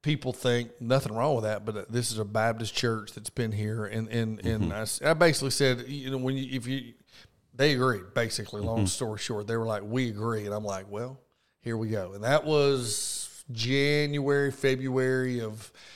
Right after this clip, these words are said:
Speaker 1: two thousand eleven, and then,
Speaker 2: Mm.
Speaker 1: uh, right there the last week, fir-, last week of March, first week of April, I started, like, the week before Easter of two thousand eleven,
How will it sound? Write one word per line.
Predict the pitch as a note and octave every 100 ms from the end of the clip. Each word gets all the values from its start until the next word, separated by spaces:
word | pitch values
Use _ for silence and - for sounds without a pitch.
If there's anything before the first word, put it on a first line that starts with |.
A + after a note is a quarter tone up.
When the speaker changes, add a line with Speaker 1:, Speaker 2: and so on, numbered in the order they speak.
| -
Speaker 1:
two | - C#3+
thousand | C3+ B2+ B2+ A2+ A#2
eleven, | A#2 A#2+ A2+ A2+ G#2
and | A2+
then, | A2+ G#2 A2
Speaker 2:
Mm. | G2+ G#2+ G#2+
Speaker 1:
uh, |
right | G#2+ A2+ A#2+ A#2
there | B2
the | A2+
last | A2 A2 A2 B2
week, | A#2
fir-, | - A#2 A2
last | B2+ C3+
week | C#3+ B2+
of | A#2+
March, | B2 B2 A#2+
first | - B2 -
week | A2+
of |
April, | A2+ A2+ G#2+ G#2
I |
started, | - A#2 A2
like, | G#2 G#2+ -
the |
week | B2 A#2
before | - A2+ A2+
Easter | A2 - G#2
of | G2+
two | A#2+
thousand | G#2 A2 G#2 G#2
eleven, | G#2 G#2 F#2+ G2